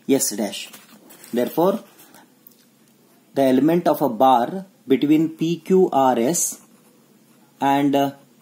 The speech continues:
P dash, Q dash, R dash, S dash at a distance, at a distance x, means this distance from the origin will be taken as x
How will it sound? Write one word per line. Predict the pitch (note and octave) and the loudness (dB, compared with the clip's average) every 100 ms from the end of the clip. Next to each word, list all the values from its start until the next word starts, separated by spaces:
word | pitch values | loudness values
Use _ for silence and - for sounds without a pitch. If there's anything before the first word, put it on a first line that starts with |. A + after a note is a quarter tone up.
| _ _ _ _ - | _ _ _ _ -2
P | C3 | 0
dash, | C3 C#3+ D#3+ E3 - - - | 2 2 0 -2 -6 -8 -2
Q | B2+ B2 | 0 0
dash, | C3+ D3 D3 - | 0 -2 -4 -8
R | A#2+ A#2+ | -6 -2
dash, | A#2 F3+ G#3 - _ _ _ _ - | 0 0 -2 -6 _ _ _ _ -4
S | C3 B2+ | -2 -2
dash | A#2 A#2 G#2+ - - - _ _ _ _ _ _ _ _ _ _ _ _ - - _ - _ _ - | -2 -4 -6 -12 -12 -20 _ _ _ _ _ _ _ _ _ _ _ _ -20 -20 _ -20 _ _ -10
at | C3 | -2
a | C#3+ | 0
distance, | C3+ - - A3+ B3+ - - _ _ _ _ _ - _ _ _ _ _ _ _ _ - _ - | 0 0 0 2 2 -4 -16 _ _ _ _ _ -20 _ _ _ _ _ _ _ _ -20 _ -8
at | C3+ | -6
a | |
distance | B2+ B2 - G3+ A#3 - - - - | -2 -4 0 0 0 -4 -16 -20 -4
x, | E3 - - - - - - - - - - | -4 -2 -4 -4 -6 -18 -20 -20 -20 -20 -4
means | C#3 G#3+ G#3+ - - - - - - - - _ - | 2 2 2 -4 -12 -20 -20 -20 -20 -20 -20 _ -8
this | - G#3 - D3 | 2 2 2 -2
distance | C#3+ - - D#3 E3 | -2 -2 -2 0 0
from | - C#3 C3 | -2 0 2
the | C3+ | 2
origin | C#3 C3+ D3+ C#3 F3 | 2 2 2 2 2
will | D#3+ C#3+ | 2 2
be | C#3 | 2
taken | C3 A2+ B2 | 0 0 -2
as | A#2 G#2 A#2 | -2 -2 0
x | E3 D#3+ - | 0 -2 -4